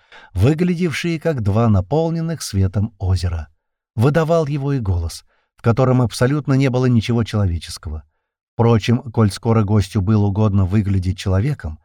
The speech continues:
Дмитрий ничего не имел против, конце концов, общаться с ним в этом облике было проще, чем если бы тот выглядел более экзотично, например, как некое фантастическое существо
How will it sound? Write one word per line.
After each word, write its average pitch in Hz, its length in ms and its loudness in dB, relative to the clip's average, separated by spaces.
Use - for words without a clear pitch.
Дмитрий 180 680 0
ничего 147 400 -2
не 147 180 0
имел 135 220 -2
против, 92 480 -8
конце 110 320 2
концов, 113 420 0
общаться 113 480 -2
с - 140 -4
ним 175 200 0
в 131 60 -2
этом 143 220 -2
облике 95 340 -2
было 156 240 -4
проще, 92 480 -6
чем 127 320 0
если 110 400 0
бы 104 160 4
тот 147 280 -2
выглядел 127 540 0
более 117 320 0
экзотично, 104 640 -4
например, 110 500 4
как 101 260 -2
некое 185 340 0
фантастическое 117 840 -2
существо 113 760 -4